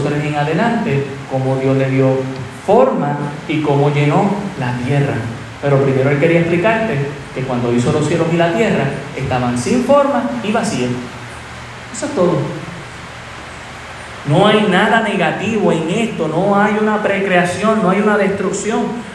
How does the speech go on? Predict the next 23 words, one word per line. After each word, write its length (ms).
no 80
hay 100
muerte 380
antes, 380
no 60
hay 100
pecado 600
antes. 720
Consideremos 800
la 140
analogía 760
de 160
un 180
alfarero. 640
Primero 440
lo 180
que 60
tiene 260
es 120
una 160
masa 440
de 100
barro 360